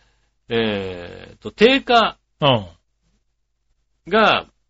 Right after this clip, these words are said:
Speaker 1: いくらまでのものであれば、
Speaker 2: うん。
Speaker 1: どんな部品が、であったとしても、
Speaker 2: うん。
Speaker 1: 何万円が上限だみたいな感じで。
Speaker 2: あー、なるほど。
Speaker 1: それ見る限り三万九千八百円が上限みたいな書いてあって、
Speaker 2: なるほど。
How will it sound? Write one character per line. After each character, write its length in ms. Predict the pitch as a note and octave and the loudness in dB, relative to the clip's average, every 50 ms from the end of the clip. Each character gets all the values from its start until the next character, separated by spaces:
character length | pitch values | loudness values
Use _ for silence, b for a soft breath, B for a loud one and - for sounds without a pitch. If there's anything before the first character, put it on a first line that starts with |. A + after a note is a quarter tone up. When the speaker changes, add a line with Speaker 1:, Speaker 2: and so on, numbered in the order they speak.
| _ - | _ -6
Speaker 1:
い 140 | A3+ A3+ | -6 -4
く 140 | A3+ E4 D#4+ | 0 0 2
ら 120 | D4+ B3+ G#3 | 4 4 4
ま 160 | F#3 F#3 E3+ | 2 0 0
で 120 | E3+ E3 | -2 -2
の 120 | D3+ C#3+ C#3 | -4 -4 -4
も 100 | C#3 D3 | -2 0
の 140 | D#3 D#3 | 0 0
で 100 | C3 C#3 | 2 2
あ 80 | C3+ C3+ | 0 2
れ 140 | B2 A#2 A2+ | 0 -2 -2
ば、 460 | B2 E3 G3 G3 D#3+ B2+ G#2 G#2 - - | -2 -2 0 2 2 0 0 -4 -6 -2
Speaker 2:
う 40 | - | 4
ん。 40 | D3 | 4
Speaker 1:
ど 140 | A#3+ C#4 C#4 | 4 4 4
ん 120 | C#4 C4+ | 0 0
な 100 | B3 G3 | 0 0
部 200 | D3+ C#3 E3 E3+ | 0 0 -4 -4
品 340 | - - F3+ F3 F3 F3 E3 | -4 -4 -6 -6 -6 -6 -4
が、 220 | E3+ E3+ - - - | -4 -4 -6 -8 -8
で 160 | E3 D#3+ D#3 | -2 0 0
あ 120 | D#3+ F3 F3+ | 2 2 0
っ 100 | - - | -2 -2
た 140 | D#3+ C#3 | -6 -6
と 120 | B2 C#3+ B2+ | -6 -6 -10
し 100 | - - | -10 -10
て 140 | - F3 D#3+ | -10 -10 -10
も、 480 | D#3+ E3+ F#3+ G3+ G3 F#3 D3 A2 F#2+ - | -8 -6 -6 -4 -2 -2 -4 -4 -4 -2
Speaker 2:
う 60 | D3+ | -2
ん。 200 | C#3 A#2 G2 F2+ E2 _ _ _ _ _ _ _ _ _ _ _ _ _ - | -2 -2 -2 -6 -12 _ _ _ _ _ _ _ _ _ _ _ _ _ -6
Speaker 1:
何 240 | C3+ C#3 C#3+ D3 D3 | -2 -2 -2 0 -2
万 180 | D3+ D3+ D3 | -4 -4 -4
円 140 | D3 D3 C#3 | -4 -4 -4
が 100 | C3 B2+ | -2 0
上 160 | A#2+ C#3 C#3 | 2 2 2
限 180 | B2+ B2 A#2+ A2 | 2 2 -2 -4
だ 100 | F2+ E2 | -4 -10
み 100 | F2 F2+ | -14 -14
た 80 | - F2+ | -16 -16
い 20 | |
な 80 | F2+ G2+ | -14 -10
感 120 | - D#3+ | -4 2
じ 40 | D#3+ | 4
で。 60 | D3+ | 6
Speaker 2:
あ 40 | C#3+ | 6
ー、 300 | C#3 C3 B2 A#2 A2 G#2+ | 6 6 6 4 2 0
な 60 | G#2+ | -2
る 60 | G#2+ | -2
ほ 60 | G#2+ G#2+ | -2 -4
ど。 60 | G#2 | -4
Speaker 1:
そ 80 | G#2 C#4 | -4 -4
れ 60 | C#4 - | -2 -2
見 80 | C#4+ | -2
る 100 | C#4 A#3 | 0 0
限 180 | A3 G3+ F3 D#3 | 2 2 2 0
り 80 | D3 | -2
三 220 | - - B3+ F#4+ G4+ A4 | -2 -4 -4 -4 -4 -4
万 200 | A#4 A4+ F4+ A3 | -2 -2 -2 -2
九 220 | A3 - G#3 G3+ F#3+ | -2 0 0 -2 0
千 220 | - G3+ E3+ D3 | 0 -4 -4 -4
八 180 | - - C#3+ - _ - - | -6 -8 -10 -10 _ -10 -8
百 220 | C#4+ C#4+ E4+ G4 | -8 -4 -2 -2
円 120 | F#4 A#3 | -2 0
が 140 | F3+ C#3 A#2+ | 0 0 0
上 200 | A2+ B2+ B2+ B2 A#2 | 0 0 0 0 0
限 200 | B2+ B2 A#2 A2 | -2 -4 -4 -4
み 80 | G2+ | -8
た 80 | G2+ F2+ | -10 -10
い 20 | |
な 60 | F2 - | -10 -6
書 120 | A2 G#2 | -6 -6
い 40 | F#2+ | -6
て 80 | - F#2 | -6 -12
あ 40 | |
っ 60 | E2+ - _ _ _ | -16 -16 _ _ _
て、 140 | - D3 C#3 | -6 -4 -2
Speaker 2:
な 120 | C#3 C3+ | 0 0
る 60 | B2 A#2+ | 0 0
ほ 100 | A#2 A2+ | 0 0
ど。 220 | A#2+ C#3+ E3+ | -2 -4 -4